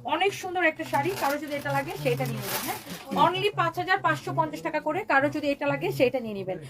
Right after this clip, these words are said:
অনেক সুন্দর, only পাঁচ হাজার পাঁচশো পঞ্চাশ টাকা করে। ওকে, খুবই সুন্দর একটা শাড়ি, খুবই সুন্দর একটা শাড়ি, অনেক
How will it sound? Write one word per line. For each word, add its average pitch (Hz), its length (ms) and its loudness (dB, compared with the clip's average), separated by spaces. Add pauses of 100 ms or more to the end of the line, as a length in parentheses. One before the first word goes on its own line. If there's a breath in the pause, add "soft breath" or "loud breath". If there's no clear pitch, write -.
(220 loud breath)
অনেক 392 320 6
সুন্দর, 233 380 -4
only 320 500 2
পাঁচ 302 200 0
হাজার 320 260 2
পাঁচশো 285 380 0
পঞ্চাশ 254 260 -8
টাকা 220 160 -6
করে। 202 240 -6
ওকে, 302 220 0
খুবই 359 380 0
সুন্দর 359 280 -2
একটা 302 200 0
শাড়ি, 285 320 -2 (460 loud breath)
খুবই 381 260 6
সুন্দর 339 340 0
একটা 302 200 -2
শাড়ি, 285 300 -2 (120)
অনেক 294 300 -2